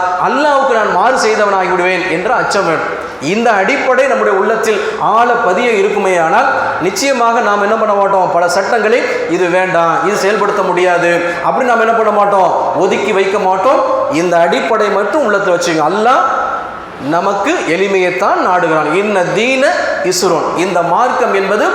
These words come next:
எளிமையானது, செய்ய முடியாதது இல்லை. திடீர்னு என்னது, அல்லாஹ் நமக்கு என்னது, கார்த்திகை மாசம் ஆச்சுன்னா நாலு மணிக்கு எந்திரிச்சு, நீ என்னது, மழை பெஞ்சாலும் சரி தான், பனி அடிச்சாலும் சரி தான், காய்ச்சல் வந்தாலும் சரி தான், ஜலதோஷம் ஆனாலும் சரி தான், பச்சை தண்ணியில தான் குளிக்கணும்,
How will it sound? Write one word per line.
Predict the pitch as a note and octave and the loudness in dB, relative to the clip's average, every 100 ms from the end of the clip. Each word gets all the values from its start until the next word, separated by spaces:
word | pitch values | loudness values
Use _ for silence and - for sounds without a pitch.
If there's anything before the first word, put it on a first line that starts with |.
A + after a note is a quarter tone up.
| - - C3 | -4 -6 -2
எளிமையானது, | E3 A#3 D4+ D#4+ C#4+ A3 F#3+ E3 D#3+ E3+ | 0 2 2 0 0 0 0 0 0 0
செய்ய | E3 A3 C4+ | 0 0 0
முடியாதது | B3 A3 A3 A#3 B3+ | 0 0 2 2 2
இல்லை. | G3+ F3 - - - - | 0 -2 -2 -6 -8 -4
திடீர்னு | F#3+ B3 C4 C4 | -2 2 2 2
என்னது, | B3 A#3 | 2 2
அல்லாஹ் | G#3+ G#3+ A#3 | 2 2 0
நமக்கு | G#3+ G#3+ | 0 0
என்னது, | A3+ A3 G3 E3 - - | 0 2 2 0 -2 -2
கார்த்திகை | E3+ G3+ - G#3+ | 0 0 0 0
மாசம் | G#3+ G#3+ G#3+ | 0 0 0
ஆச்சுன்னா | G#3 A3 | 0 0
நாலு | G3 G#3 | 0 0
மணிக்கு | G#3 G#3+ G3 | 0 -2 0
எந்திரிச்சு, | G3+ G#3+ G#3 C#4+ E4+ - - - | 0 0 0 0 0 -4 -6 -4
நீ | F#3 G#3+ | 0 2
என்னது, | A3 A3 G#3 F3+ | 2 2 2 2
மழை | G3+ | 2
பெஞ்சாலும் | G#3+ G#3+ G3+ G3 | 2 0 2 2
சரி | G3 G#3 | 0 0
தான், | A3+ | 0
பனி | A3+ G#3 | 0 0
அடிச்சாலும் | G#3+ G3 G3+ G3 | 0 0 0 0
சரி | F#3+ | 0
தான், | A3 A3+ | 0 0
காய்ச்சல் | E3+ G#3+ A3 | 0 0 0
வந்தாலும் | G#3 G3+ G3 F#3+ | 0 0 0 0
சரி | A3 G#3 | 0 0
தான், | |
ஜலதோஷம் | F#3+ A3+ A3+ G#3 | 2 2 0 0
ஆனாலும் | G#3 G#3 | 0 0
சரி | G3+ | 0
தான், | G3 - - - | 0 -2 -4 -4
பச்சை | D#3+ E3 A#3+ | -2 0 0
தண்ணியில | A#3+ A#3+ A#3+ A#3+ | 0 0 2 2
தான் | B3+ C4+ C4+ | 4 4 2
குளிக்கணும், | A#3+ B3+ A3 F3 | 0 0 0 0